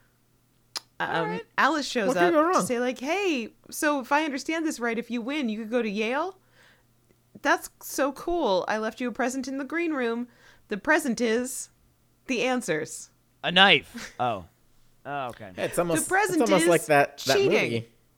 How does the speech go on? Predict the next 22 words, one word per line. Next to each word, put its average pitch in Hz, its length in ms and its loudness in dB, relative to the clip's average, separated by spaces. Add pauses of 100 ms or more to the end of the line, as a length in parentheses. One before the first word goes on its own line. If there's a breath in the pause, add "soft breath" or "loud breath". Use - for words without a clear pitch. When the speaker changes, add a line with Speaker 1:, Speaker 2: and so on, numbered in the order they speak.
(720)
Speaker 1:
It's 262 140 -10
almost 320 360 0
like 269 300 -2
the - 80 -20
title 220 720 0
Speaker 2:
No. - 20 0
Speaker 1:
of 269 100 -2
the 302 80 -4
thing. 294 480 -4 (1120)
Speaker 2:
No 156 440 -8
way, 151 500 -4
dude. - 60 -4
Speaker 1:
Let's 320 400 4 (260)
get 339 320 8 (300)
quizzing. 254 1700 0 (440)
Speaker 2:
Woo! 554 1120 10 (440)
Quiz 196 360 2
show, 208 400 8
Speaker 1:
Yeah. 202 100 8 (120)
Speaker 2:
quiz 156 160 -2
show. 220 360 0 (380)
Speaker 3:
Yeah. 151 140 6